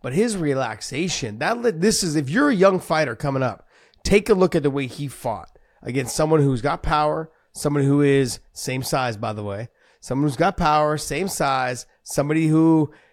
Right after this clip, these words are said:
sure can deliver it and is fast. Jeremy Stephens' power, it's got speed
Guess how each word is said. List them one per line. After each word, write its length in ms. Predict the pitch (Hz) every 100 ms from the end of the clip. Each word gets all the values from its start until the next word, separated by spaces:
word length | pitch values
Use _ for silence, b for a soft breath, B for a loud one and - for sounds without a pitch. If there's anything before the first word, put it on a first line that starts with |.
| b
sure 260 | - - 165
can 160 | 156
deliver 360 | 143 143 165 185
it 80 | 156
and 180 | 170 196
is 160 | 185
fast. 440 | - 208 123 101 110
Jeremy 280 | 160 214
Stephens' 400 | 196 185 165 120
power, 460 | - 139 175 208 214
it's 80 | -
got 180 | 127 -
speed 600 | - 156 180 202 214